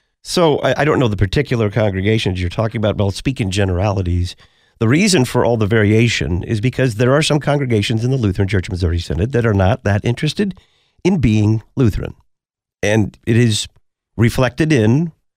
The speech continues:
often, how they worship. So it's the Wilkin worship riddle. Why do Baptists worship like Baptists? Why do Roman Catholics worship like Roman Catholics?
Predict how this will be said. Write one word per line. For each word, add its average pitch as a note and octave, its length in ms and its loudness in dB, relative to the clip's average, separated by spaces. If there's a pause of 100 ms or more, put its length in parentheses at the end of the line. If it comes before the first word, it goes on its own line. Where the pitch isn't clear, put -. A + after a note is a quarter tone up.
(600)
often, A2+ 440 0 (760)
how A2+ 180 0
they A#2+ 100 2
worship. G#3 380 -2 (720)
So B2 340 0
it's A2+ 220 -2
the C#3+ 100 0
Wilkin D3 480 0
worship D3 420 0
riddle. B2+ 400 0 (760)
Why A2 160 0
do D#3+ 100 2
Baptists B2+ 720 -2 (800)
worship G#2 400 0
like A#2+ 260 0
Baptists? - 600 -4
Why A2 140 0
do A#2+ 80 -2
Roman B2+ 220 0
Catholics G#2 480 -4
worship F#2+ 300 -4
like G2+ 180 -4
Roman G#2+ 200 0
Catholics? - 560 -10